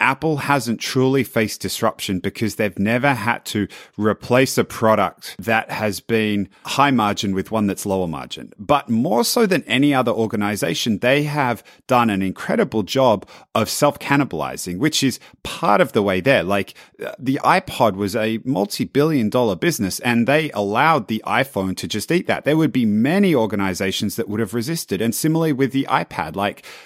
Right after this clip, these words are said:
they weren't sure when they released that how much of an impact that would have on the Mac sales. It's, it's possible that that could have, that the iPad, like, this computer on this, this tablet, could have resulted in nobody buying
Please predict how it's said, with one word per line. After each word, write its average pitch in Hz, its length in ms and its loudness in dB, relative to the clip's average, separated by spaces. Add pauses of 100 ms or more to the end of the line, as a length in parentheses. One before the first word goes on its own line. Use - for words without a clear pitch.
(100)
they 156 200 6
weren't 170 300 4
sure 160 200 2
when 110 180 2
they 107 120 2
released 98 440 -2
that 101 180 -2
how 123 180 2
much 143 320 0
of 151 120 0
an 156 100 2
impact 107 460 -2
that - 180 0
would 107 140 -2
have 107 400 0
on 101 260 0 (220)
the 120 80 2
Mac 156 260 2
sales. 80 340 -2
It's, 127 280 -2
it's 104 160 -4
possible 127 760 0 (260)
that 113 180 2
that 131 240 0
could 139 180 0
have, 120 240 -2
that 101 320 -6
the 107 100 0
iPad, 104 560 0
like, 92 260 -4
this 101 260 -6
computer 110 600 0
on 95 180 0
this, 92 240 -6
this - 260 -6
tablet, 127 520 -2 (280)
could 143 160 4
have 127 140 2
resulted 127 440 0
in 127 220 2
nobody 123 560 2
buying 104 560 -4